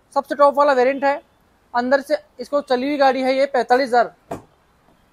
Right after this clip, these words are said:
मात्र पैंतालीस हज़ार on company record चली हुई गाड़ी है ये।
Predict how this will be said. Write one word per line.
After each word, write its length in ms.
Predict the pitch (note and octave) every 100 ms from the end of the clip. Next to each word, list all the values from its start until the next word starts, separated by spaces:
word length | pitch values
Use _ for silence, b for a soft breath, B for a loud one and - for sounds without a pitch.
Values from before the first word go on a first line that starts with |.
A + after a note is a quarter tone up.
| _ _ _ _ _ _ _ _ _ _ -
मात्र 320 | G#3 B3 D4
पैंतालीस 360 | D4 C4 C4 C4+
हज़ार 140 | C#4
on 160 | C4 B3+
company 280 | C4 B3+ B3
record 180 | A#3+ G#3+
चली 180 | A3+
हुई 80 | A#3
गाड़ी 240 | G#3+ G3 F3+
है 80 |
ये। 100 | D#3